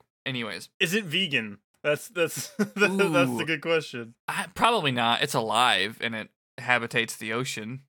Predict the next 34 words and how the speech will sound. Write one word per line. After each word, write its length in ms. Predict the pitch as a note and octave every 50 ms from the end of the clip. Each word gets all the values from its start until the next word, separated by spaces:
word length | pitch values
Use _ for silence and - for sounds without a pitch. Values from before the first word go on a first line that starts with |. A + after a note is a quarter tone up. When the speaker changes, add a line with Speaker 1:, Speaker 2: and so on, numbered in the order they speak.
| _ _
Speaker 1:
so 560 | - - - B2 A2 G#2+ G2 G2 G2+ G2+ A#2 C3 _ _ _ _ _ _ _ _ _ -
I'm 80 | C#3
gonna 200 | B2+ D#3+ F#3 F3+
guess 320 | C3 A#2+ G#2+ A2+ - - -
no. 420 | A2 A2 A#2 C3+ D3+ E3 F3 D#3+ _ _ _ _ _ _
Speaker 2:
<laughs> 300 | _ _ _ _ _ -
Speaker 1:
There's 120 | G3 F3+
a 60 | A3 A3
lot 320 | G#3+ G#3 G#3 G3+ D3+ E3+
that 180 | G3 - - F3
y-, 120 | F#3 - - _ _ _ _ _ _ - D3+
vegans, 600 | C#3+ C#3+ F#3 G#3+ A3+ G3 A3+ G3 E3 - - - _ _ _ _ _ _ -
be 100 | F#3+ F#3+
sure 280 | E3+ - - G3 G3+ G3
to 180 | F3+ F3+ D#3 - _ - C#3+
don't 300 | C3+ D3+ C#3+ C#3 C3+ C3+ _ - -
chime 280 | - C#3 A#2+ G#2+ A2
in, 160 | A#2 A2 G#2+
actually, 360 | G2 A2+ A#2 - - B2+ A2 G#2+
during 180 | G#2+ G#2 G#2+
this 160 | G2 A2 -
arc 160 | A#2 A2 A2 -
at 60 | A2+
all, 180 | A2 G#2 G#2 G#2+ -
but 180 | C3+ A#2 - - - _ _ -
there's 140 | - E3+ E3+
a 60 | F#3+
lot 200 | G3 G3+ G3+ G3+
of 100 | F#3+ F3+ -
things 280 | E3+ D#3 D#3 D#3 C3+
in 80 | D3 C#3+
this 160 | C#3+ C3+ C3+
arc 280 | D3+ D3 C#3 C3 C3 -
that, 260 | C3+ B2 A#2 A2+ -